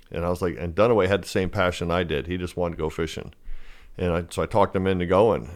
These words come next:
And I was twenty-six years old. He let me take a fifty-three foot Hatteras down to Panama. I go, "Dunaway, what were you thinking?" I was only twenty-six. <laughs> But I did find a guy that had made a Panama Canal. His name was Peter Gunn,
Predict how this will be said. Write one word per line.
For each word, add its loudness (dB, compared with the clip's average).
And -6
I -2
was -2
twenty-six -2
years 2
old. 4
He -2
let 2
me -2
take -2
a -6
fifty-three -6
foot 0
Hatteras 0
down -2
to -2
Panama. -2
I -8
go, -8
"Dunaway, -2
what 0
were -6
you -4
thinking?" -2
I -8
was -6
only 0
twenty-six. 0
<laughs> -2
But 6
I 8
did 4
find 4
a 2
guy 6
that 4
had 2
made 2
a -2
Panama -2
Canal. 0
His -8
name -4
was -4
Peter -2
Gunn, -2